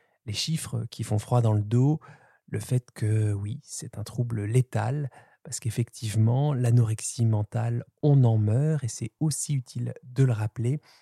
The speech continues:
Pour ma part, une des prises de conscience a été la campagne choc du photographe italien Oliviero Toscani, célèbre pour ses campagnes coup de poing de la marque Benetton, qui avait mis en scène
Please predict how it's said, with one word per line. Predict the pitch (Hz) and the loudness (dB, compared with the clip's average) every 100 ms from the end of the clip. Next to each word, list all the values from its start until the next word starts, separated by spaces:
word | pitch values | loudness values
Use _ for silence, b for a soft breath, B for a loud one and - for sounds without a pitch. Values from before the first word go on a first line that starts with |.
| B B B B - | B B B B 0
Pour | 117 | 4
ma | 117 110 | 4 2
part, | 139 147 143 135 | 2 4 4 2
une | 139 127 | 6 6
des | 123 | 6
prises | - 135 127 | 2 0 0
de | |
conscience | 123 117 147 139 - | -2 -2 0 -2 0
a | |
été | 110 - 123 | -2 -2 -2
la | 110 | -2
campagne | 127 117 131 127 120 | -4 -2 0 2 0
choc | - 156 151 - 127 | 0 -2 -2 -6 -10
du | 110 | -10
photographe | - 120 117 117 123 - - _ _ | -8 -6 -4 -2 -2 -4 -18 _ _
italien | 156 - 123 113 117 120 120 - _ - | -8 -2 -2 0 0 0 -2 -6 _ -2
Oliviero | 202 175 143 123 117 110 120 | 0 2 0 0 0 -2 -4
Toscani, | - 147 127 - 113 107 110 123 127 131 | -4 -6 -6 -4 -2 0 2 2 2 0
célèbre | - - 117 123 113 | -4 -4 -2 -2 -4
pour | - 135 | -10 -12
ses | - | -10
campagnes | 113 127 117 127 131 113 B B B B - | -6 -4 -2 0 2 0 B B B B -6
coup | 196 | -6
de | |
poing | - 170 175 - | 0 2 4 2
de | 135 123 | -2 2
la | 120 | 4
marque | 131 123 123 | 2 2 -2
Benetton, | 110 151 160 143 - 156 160 B B B | 0 2 2 2 0 0 0 B B B
qui | - | -2
avait | 110 113 | 2 4
mis | 135 | 4
en | 135 | 4
scène | 127 147 143 | 0 0 0